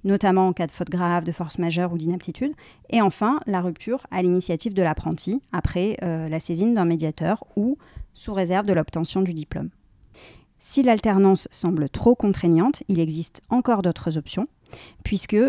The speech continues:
dans le cadre de ce même dispositif Un jeune, une solution,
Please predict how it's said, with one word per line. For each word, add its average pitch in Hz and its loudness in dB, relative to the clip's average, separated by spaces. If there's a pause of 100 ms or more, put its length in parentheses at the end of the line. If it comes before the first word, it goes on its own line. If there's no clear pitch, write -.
(600)
dans 175 4
le 165 8
cadre 196 4
de 165 2
ce - -4
même 214 8
dispositif 196 -2 (100)
Un 202 4
jeune, 190 4
une 190 2
solution, 185 0